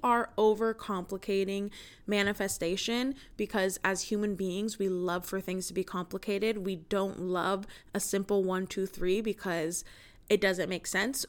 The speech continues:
We find it hard to believe that things can be so easy. But manifestation is that easy. So do what you have to do, girl.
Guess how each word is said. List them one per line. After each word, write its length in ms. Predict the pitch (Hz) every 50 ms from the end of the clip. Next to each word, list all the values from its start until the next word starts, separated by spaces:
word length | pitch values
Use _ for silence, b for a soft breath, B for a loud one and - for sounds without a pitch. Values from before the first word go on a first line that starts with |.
| - - -
We 160 | - 208 214
find 300 | 202 - 202 180 185 190
it 100 | 196 190
hard 260 | - - 196 196 190 185
to 80 | 190
believe 340 | 180 185 175 170 170 196 190
that 160 | 196 - -
things 320 | - - 180 180 185 185 -
can 200 | - 196 180 165
be 200 | - 156 165 185
so 320 | - - 185 139 - -
easy. 520 | - - 170 180 - - 247 262 285 320 330 320 - - - - - - - - - - - - - - - - -
But 140 | 226 208 -
manifestation 1080 | 214 214 208 226 262 269 269 302 277 269 - - 208 202 196 - - 226 220 220 233 - B B B B B B B
is 200 | - 208 196 175
that 240 | 185 190 175 - -
easy. 460 | - 180 185 175 - 175 185 190 196 - - - - - - - - - - - b b b b b b
So 200 | b - 247 240
do 280 | 196 - - 226 233
what 140 | 233 277 277
you 120 | 262 254
have 220 | 240 220 226 226 -
to 120 | - 202
do, 220 | 185 185 185 185 175
girl. 360 | - 104 101 101 180 196